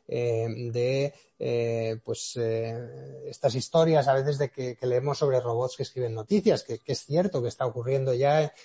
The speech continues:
en algunos casos con, eh, noticias que están,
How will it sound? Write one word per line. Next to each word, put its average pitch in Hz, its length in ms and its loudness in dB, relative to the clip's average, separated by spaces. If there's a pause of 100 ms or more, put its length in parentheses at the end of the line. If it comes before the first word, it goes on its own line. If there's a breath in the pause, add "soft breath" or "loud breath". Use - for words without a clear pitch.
(140)
en 127 120 -6
algunos 131 380 0
casos 147 400 2
con, 151 400 0 (240 soft breath)
eh, 123 480 -2 (220)
noticias 139 480 0
que - 80 -2
están, 151 520 0